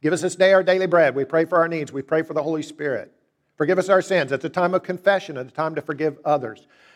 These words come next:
and so on. Just using the Lord's Prayer as a template. Okay, so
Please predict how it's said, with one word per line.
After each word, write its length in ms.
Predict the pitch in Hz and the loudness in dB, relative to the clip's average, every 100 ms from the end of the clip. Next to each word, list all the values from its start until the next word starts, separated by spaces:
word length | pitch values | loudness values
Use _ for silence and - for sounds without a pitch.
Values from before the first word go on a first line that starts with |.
| _ | _
and 180 | 160 160 | -4 -4
so 300 | - 185 175 | 2 2 4
on. 200 | 143 117 | 2 -2
Just 140 | 165 | -6
using 280 | 220 277 269 | -4 -4 -2
the 80 | 247 | 0
Lord's 260 | 233 226 - | 2 0 -2
Prayer 340 | 208 196 190 | 2 4 4
as 180 | 175 185 | 4 2
a 140 | 185 165 | 2 -2
template. 480 | - 185 175 120 - _ _ - | -2 -2 -2 -6 -8 _ _ -4
Okay, 260 | 160 165 | 0 0
so 380 | - 165 143 110 | 0 -2 -2 -2